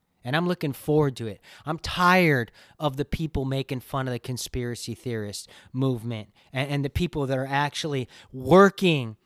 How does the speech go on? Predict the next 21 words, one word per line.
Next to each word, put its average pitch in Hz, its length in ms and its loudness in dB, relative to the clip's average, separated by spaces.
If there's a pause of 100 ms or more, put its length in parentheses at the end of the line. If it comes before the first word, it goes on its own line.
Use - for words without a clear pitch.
(240)
to-, 208 140 2
it's 175 180 4
not 208 240 4
like 196 380 2
we're, 180 400 4
we're, 180 220 -4
you 156 320 -4
know, 175 240 2 (440)
a 180 120 6
lot 180 260 10
of 196 100 2
us 190 280 0
aren't 165 320 2
doing 170 320 0
this 202 460 -4 (200)
because 165 340 -4
we 151 140 -2
love 147 380 0
it 160 260 0
or 143 220 -4
because, 147 640 -4